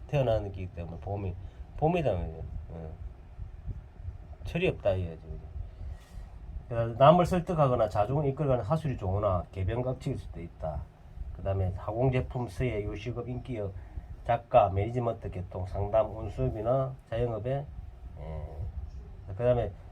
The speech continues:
무하고 술, 무유, 하금의, 무토, 유금, 하토.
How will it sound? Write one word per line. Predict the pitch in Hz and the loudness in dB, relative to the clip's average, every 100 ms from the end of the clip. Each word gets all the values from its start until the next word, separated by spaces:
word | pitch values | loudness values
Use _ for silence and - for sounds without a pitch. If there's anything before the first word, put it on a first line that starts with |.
| - - - - 127 | -12 -10 -12 -8 2
무하고 | 135 165 180 175 160 143 135 139 139 131 | 6 8 8 8 8 6 8 8 10 6
술, | 123 - 165 147 107 87 | 4 2 4 4 2 -2
무유, | 95 120 131 160 196 202 196 - | -2 4 6 6 4 2 -4 -14
하금의, | - - 110 120 135 120 92 - - - - | -12 -2 0 2 2 2 0 -4 -12 -18 -14
무토, | 113 117 - 131 - - - - - - - - - - - - - - - 104 | -10 -2 4 4 4 -6 -14 -12 -10 -12 -14 -20 -20 -20 -20 -14 -12 -10 -8 -8
유금, | 104 123 101 92 - - - - - - - - - - - - - - - | 0 0 0 -4 -10 -20 -20 -20 -18 -18 -18 -14 -12 -10 -10 -14 -14 -14 -8
하토. | 98 95 92 107 90 | -4 -4 -4 -6 -6